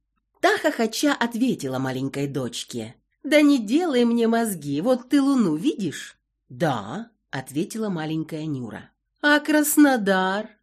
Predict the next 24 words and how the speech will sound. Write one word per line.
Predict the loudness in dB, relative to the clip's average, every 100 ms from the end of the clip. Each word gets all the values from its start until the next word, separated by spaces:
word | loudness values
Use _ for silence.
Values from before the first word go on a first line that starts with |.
| _ _ -14
спросила | -8 0 2 2 -2 -2 0 2
мама | 0 0 -2 -4
так, | -6 -4 -4 -8 -10
будто | -6 -2 -2 -2 -6
только | -6 -6 -4 -4 -4 -8
что | -8 -8 -4 -2
доказала | -4 -4 -6 -6 -6 -6 -6
теорему | -6 -6 -4 -4 -6 -8
Пифагора. | -10 -12 -12 -14 -12 -14 -14 -18 -20 _ _ _
Нюра | 6 6 6 4
была | 4 4 4
очень | 2 2 0
довольна | 2 2 2 2 -2
полученными | -2 -2 -2 -2 -2 0 0
знаниями | -2 -2 0 0 -2 0 -2 -2 -2
и | -2 -2
на | -2
следующий | -4 -6 -4 -2 -4 -6 -8 -10
день | -4 -4 -2 -2
решила | -2 -6 -6 -4 -4
поделиться | -4 -6 -4 -6 -6 -6
ими | -2 -2 -2
в | -4
классе. | -6 -6 -8 -12 -12 -18